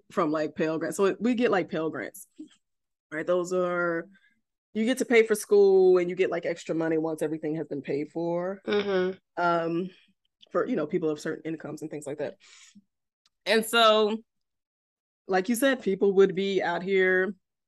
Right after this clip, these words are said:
Speaker 1: spending that money on
Speaker 2: Oh, it's the same. Okay.
Speaker 1: on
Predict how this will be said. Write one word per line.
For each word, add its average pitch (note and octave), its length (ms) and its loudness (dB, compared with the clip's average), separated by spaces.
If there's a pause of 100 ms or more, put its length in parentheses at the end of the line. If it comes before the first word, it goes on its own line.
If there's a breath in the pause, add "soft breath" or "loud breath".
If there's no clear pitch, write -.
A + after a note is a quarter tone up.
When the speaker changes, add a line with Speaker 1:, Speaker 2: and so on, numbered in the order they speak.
(140)
Speaker 1:
spending G#3+ 840 0
that G3+ 280 4
money F#3+ 680 0
on E3+ 460 0
Speaker 2:
Oh, E3+ 80 4
it's E3+ 160 0
the E3+ 100 -10
same. E3 600 0
Okay. D#3+ 360 -6
Speaker 1:
on F#3+ 220 2